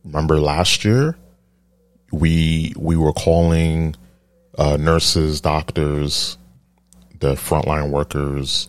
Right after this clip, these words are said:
heroes, and now, uh, the New York mayor, 'cause, you know, I'm from New York, they're saying that, yeah, you're replaceable. Yeah, just replaceable.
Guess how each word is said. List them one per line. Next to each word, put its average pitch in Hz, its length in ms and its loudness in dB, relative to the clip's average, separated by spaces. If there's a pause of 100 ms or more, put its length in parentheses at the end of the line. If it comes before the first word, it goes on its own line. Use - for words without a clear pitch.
(120)
heroes, 71 680 0
and 64 220 -8
now, 67 480 -6 (920)
uh, 67 300 -2
the 64 140 -2
New 71 140 -4
York 71 280 -2
mayor, 71 480 -2 (800)
'cause, - 160 -12
you - 60 -6
know, 64 80 -4
I'm 67 40 -4
from 71 220 -4
New 67 140 -6
York, 65 320 -6 (640)
they're 73 260 2
saying 73 680 -2
that, 71 220 0
yeah, 110 220 4
you're 71 260 -6
replaceable. - 600 -2 (1120)
Yeah, 120 220 6 (200)
just - 220 0
replaceable. 98 580 2